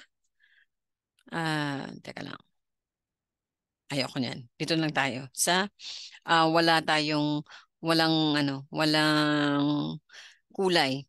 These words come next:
no? Para hindi, mas mabilis po nating maintindihan. Okay. In this particular, ah, ano, ah, chart,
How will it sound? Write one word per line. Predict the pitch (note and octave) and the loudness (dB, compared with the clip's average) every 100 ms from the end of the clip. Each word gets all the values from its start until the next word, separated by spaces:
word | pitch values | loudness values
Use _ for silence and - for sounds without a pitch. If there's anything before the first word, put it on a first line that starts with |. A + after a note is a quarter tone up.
| _ | _
no? | D#3+ D#3 E3 - | -2 0 -2 -6
Para | - D#3+ D#3 D#3 D3 D3 | -4 -2 0 2 2 2
hindi, | E3 D#3+ - - | 0 -2 -6 -6
mas | E3 - | -4 0
mabilis | E3 D#3 D#3 - | 0 0 -2 -4
po | F3+ | -2
nating | D#3+ D3 D#3 D#3 | -2 -2 -2 -2
maintindihan. | D#3 D3+ C#3+ D#3 D3 D3+ D3 D3+ _ | 0 0 0 -4 -4 -6 -8 -14 _
Okay. | D3 - - - - - - | -8 -8 -10 -12 -12 -12 -2
In | A3+ | 2
this | B3+ D#4 | 4 4
particular, | C#4+ C4+ C4 B3 A3+ G#3+ G3+ G3+ F#3 | 2 2 0 0 4 4 6 4 2
ah, | - - - _ - | -2 -8 -14 _ -2
ano, | F3 D3+ C#3 C#3+ D#3+ - | 2 4 2 0 -4 -4
ah, | F3 D#3 D3+ D3+ D#3 D3+ D3 C#3 D3 - G3 _ _ _ _ - | 2 4 4 2 0 -4 -4 -4 -6 -8 -14 _ _ _ _ 2
chart, | A3+ E3 | 6 6